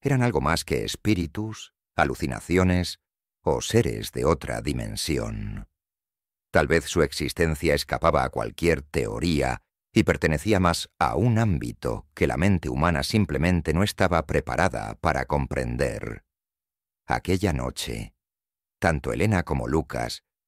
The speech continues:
sintieron que los hombres sombra habían penetrado no solo sus sueños, sino también sus pensamientos.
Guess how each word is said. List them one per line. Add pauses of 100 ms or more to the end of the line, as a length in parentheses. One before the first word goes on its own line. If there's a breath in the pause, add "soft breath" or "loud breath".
(120)
sintieron
que
los
hombres
sombra (300)
habían
penetrado
no
solo
sus
sueños, (340)
sino
también
sus
pensamientos.